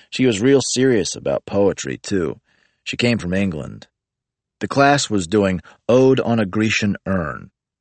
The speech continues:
Doctor Archer was asking us about the end. I was pretty wasted on some fucking skag, so I missed most of what she was saying, but I caught the last part.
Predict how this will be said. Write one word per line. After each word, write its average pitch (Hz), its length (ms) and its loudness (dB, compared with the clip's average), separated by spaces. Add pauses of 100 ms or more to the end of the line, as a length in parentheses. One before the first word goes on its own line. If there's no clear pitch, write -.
(600)
Doctor 101 380 0
Archer 104 340 2
was 80 160 -2
asking 87 440 0
us 82 200 -4
about 78 340 -4
the 92 200 0
end. 87 380 -2 (800)
I 127 80 4
was 139 120 0
pretty 110 240 0
wasted 95 480 0
on 76 160 -6
some 67 240 -10
fucking 73 440 -2
skag, 98 580 0
so 90 220 0
I 85 100 2
missed 101 300 -2
most 95 280 -2
of 85 60 -6
what 90 180 2
she - 140 -6
was 73 220 -8
saying, 87 460 0
but 87 220 0 (480)
I - 40 -12
caught 143 260 0
the 101 80 -4
last 90 380 -2
part. - 280 -14